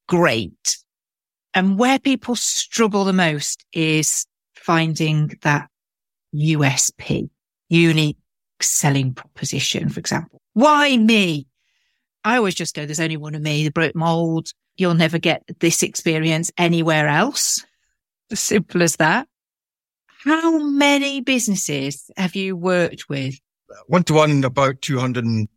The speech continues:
Speaker 2: thirty-eight, I think, over the last five or six years. So it's quite a lot of vari-, variance with that. All small businesses, some now not so small, which is great. People are doing quite well. But you're, you're dead right. This, this weird and wacky thing called a U S P,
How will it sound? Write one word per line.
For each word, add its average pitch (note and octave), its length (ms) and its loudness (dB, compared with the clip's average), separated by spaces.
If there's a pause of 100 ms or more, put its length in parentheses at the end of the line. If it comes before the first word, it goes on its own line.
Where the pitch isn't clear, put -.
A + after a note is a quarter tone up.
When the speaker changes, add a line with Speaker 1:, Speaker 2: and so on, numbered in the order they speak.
(160)
Speaker 2:
thirty-eight, A2+ 640 -4
I F2 60 -12
think, G2 260 -6 (280)
over G#2+ 160 0
the G#2+ 80 4
last A2 420 0 (460)
five B2+ 160 2
or - 20 -2
six A#2+ 200 2
years. G3 320 2 (320)
So F3+ 100 -8
it's - 100 -4
quite F#3+ 160 -2
a G3 80 2
lot G3 100 2
of D#3+ 100 0
vari-, F3+ 500 2
variance D#3 560 -4
with B2+ 100 -4
that. G2+ 200 -6 (100)
All C#3 480 2 (260)
small B2+ 260 -2
businesses, D3+ 440 -2
some C3 260 0
now B2 160 0
not B2+ 200 -8
so C3 100 -8
small, C3+ 280 -2
which C3 160 -8
is A2 100 -6
great. E3+ 260 0 (220)
People G#2+ 200 -16
are F2+ 40 -16
doing A2 240 -6
quite G#2+ 200 -4
well. C3+ 280 -4 (580)
But D#3+ 140 0
you're, D#3+ 280 2
you're D#3+ 120 0
dead C3 220 2
right. E3 240 0
This, C#3+ 300 -6
this - 280 -8 (840)
weird D3 280 2
and A#2+ 100 -4
wacky C3 300 -4
thing C3+ 240 -2
called B2 220 -2
a A2 60 0
U B2 200 2
S A2 240 2
P, C#3+ 340 -4